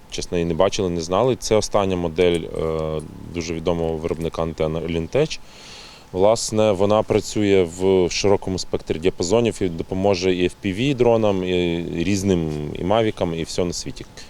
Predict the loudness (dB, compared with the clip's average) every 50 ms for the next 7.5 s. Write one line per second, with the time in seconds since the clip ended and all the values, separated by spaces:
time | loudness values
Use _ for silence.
0 | -10 -6 -4 -2 -2 -4 -4 -6 -2 0 0 0 0 0 0 -2 -2 -2 -2 -4
1 | -4 -2 -2 -4 -4 0 0 2 2 2 0 -2 -2 -2 -2 -2 -2 -4 -4 -4
2 | -4 -6 -8 -18 -18 -18 -20 -20 -20 -14 -8 -4 0 0 0 0 0 -2 -2 -2
3 | -2 0 0 0 -2 -2 -2 -4 -4 -4 -4 -4 -4 -2 0 2 2 2 2 0
4 | -2 -4 -6 -6 -10 -16 -20 -20 -20 -20 -20 -20 -18 -18 -18 -18 -18 -18 -18 -16
5 | -16 -14 -10 -2 2 4 4 4 2 0 -2 0 0 2 2 2 2 2 0 -2
6 | -4 -6 -6 -6 -4 0 0 0 0 0 -2 -2 -2 -2 -2 -4 -4 -2 -2 -2
7 | -2 -2 -6 -8 -8 -6 -6 -6 -6